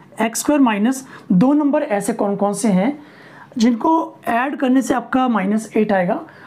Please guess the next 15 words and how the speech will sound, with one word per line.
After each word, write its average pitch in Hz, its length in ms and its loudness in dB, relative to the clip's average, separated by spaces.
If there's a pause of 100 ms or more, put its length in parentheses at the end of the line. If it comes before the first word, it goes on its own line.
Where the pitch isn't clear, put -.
(100)
और 247 60 -2
multiply 226 440 0
करने 220 280 -2
से 254 100 0
ट्वेल्व 202 320 -2
आएगा, 165 280 -2 (300)
वो 254 80 4
number 254 200 2
कौन 247 200 0
कौन 240 120 0
से, 262 140 0
माइनस 208 480 2
सिक्स 262 280 0
और 226 220 0
माइनस 202 640 0